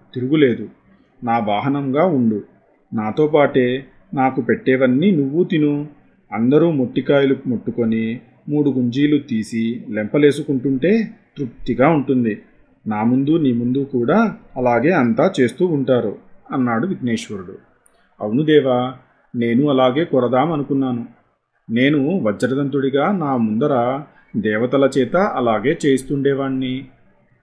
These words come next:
నీ వాహనాన్నై కృతార్థుణ్ణయ్యాను" అని మూషికుడు అన్నాడు.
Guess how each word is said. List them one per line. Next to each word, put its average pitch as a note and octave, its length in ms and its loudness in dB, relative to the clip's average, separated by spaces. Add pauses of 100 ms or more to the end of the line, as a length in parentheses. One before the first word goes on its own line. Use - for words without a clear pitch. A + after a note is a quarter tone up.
నీ C3+ 140 2
వాహనాన్నై D3 840 2 (100)
కృతార్థుణ్ణయ్యాను" C3 1040 0 (720)
అని C#3+ 440 0
మూషికుడు C3 680 -2 (100)
అన్నాడు. A2 400 -2